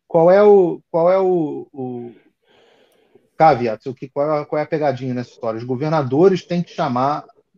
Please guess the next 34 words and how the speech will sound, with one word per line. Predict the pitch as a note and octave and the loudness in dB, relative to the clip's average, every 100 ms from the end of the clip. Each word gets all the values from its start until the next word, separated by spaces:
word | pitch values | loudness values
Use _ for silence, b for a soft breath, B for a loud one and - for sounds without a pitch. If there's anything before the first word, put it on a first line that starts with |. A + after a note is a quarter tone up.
| _ | _
têm | - C3+ | -10 -8
que | |
pedir | - D3+ A#2 D#3 G3 | -4 -4 -2 2 4
ao | D#3+ | 4
presidente | D#3+ C#3+ D3 C3 C3 D3+ - _ _ _ _ | 2 -4 -4 -4 -4 -6 -10 _ _ _ _
pra | C#3+ | -4
que | - E3 | -2 -4
envie | C3 B2+ C#3 | -6 -6 -10
a | C3+ | -4
Guarda | C#3 C3+ C#3 | -2 0 -2
Nacional, | C#3 - C#3 A#2 A2 | -6 -8 -6 -4 2
ou | C3+ D3 | 4 4
eles | C#3 C#3+ | 4 0
convocam | - C#3 B2+ C#3 C#3 | -6 -4 0 0 0
as | C3 | -8
suas | - C3+ | -6 -8
próprias, | - C3 C3 C3+ C3+ | -4 -4 -4 -6 -6
a, | B2+ B2 - | -4 -4 -6
a | C3 A#2 | -8 -8
sua | - A#2 | -8 -6
própria | B2+ B2+ B2+ | -4 -2 -2
Guarda | B2 B2 | 0 0
Nacional | B2+ B2 B2+ C3 | -2 -6 -6 -6
do | |
Estado. | B2+ - A#2+ A2 - - _ _ _ _ _ _ - | -4 2 2 2 -4 -20 _ _ _ _ _ _ -4
É, | B2 A#2+ A#2+ A#2 A2+ A2 _ | 0 2 4 2 0 -4 _
e | D3+ C#3+ | -2 4
a, | D#3 D#3+ | 4 4
e | D3+ | 4
alguns | E3 D#3+ E3+ | 4 2 0
governadores, | F3 D#3+ E3+ D3 E3+ F#3 | 0 0 0 0 0 -2
principalmente | - D3+ - C#3 C#3 C3+ | -6 -10 -6 -4 -4 -6
nos | C#3 C3 | -8 -8
estados | C3 B2+ B2 - | -2 -2 -2 -8